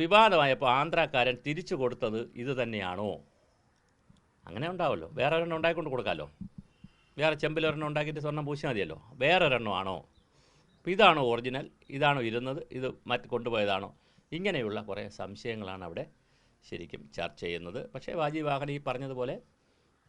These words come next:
ആ, തന്ത്രിക്ക് അവകാശപ്പെട്ടതാണോ എന്ന് എന്നോട് ചോദിച്ചാൽ എന്നെ, എൻ്റെ വ്യക്തിപരമായ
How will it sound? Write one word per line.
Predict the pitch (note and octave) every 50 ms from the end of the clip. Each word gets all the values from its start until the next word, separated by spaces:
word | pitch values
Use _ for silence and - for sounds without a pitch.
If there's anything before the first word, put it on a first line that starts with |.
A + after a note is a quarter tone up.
| - B2 B2
ആ, | B2 A#2+ A#2+ A#2 A2 - - - - -
തന്ത്രിക്ക് | B2+ A#2 A#2+ B2 - - A#2+
അവകാശപ്പെട്ടതാണോ | A#2 A#2+ B2 B2 - - B2+ - B2 A#2 B2 A#2 A2 A2+ A#2+ B2+ C#3
എന്ന് | D3 D3 C3+
എന്നോട് | B2 A#2+ A#2
ചോദിച്ചാൽ | A2+ A2 A2 A#2+ A2 G#2+
എന്നെ, | G#2+ B2 B2+ C3+ C3+ - A2+ A#2+
എൻ്റെ | C#3 D#3 F3+ E3 C#3
വ്യക്തിപരമായ | C3+ C3 - _ - A3 G#3 A3 G#3 G#3 G#3 G#3 G3